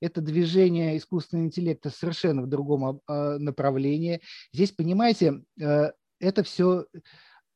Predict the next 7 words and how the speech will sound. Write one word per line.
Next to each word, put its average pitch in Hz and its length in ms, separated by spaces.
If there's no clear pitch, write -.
определенные 160 960
виды 170 360
обработки 147 680
информации. 165 680
Вот, 139 220
э, - 40
э, 147 1000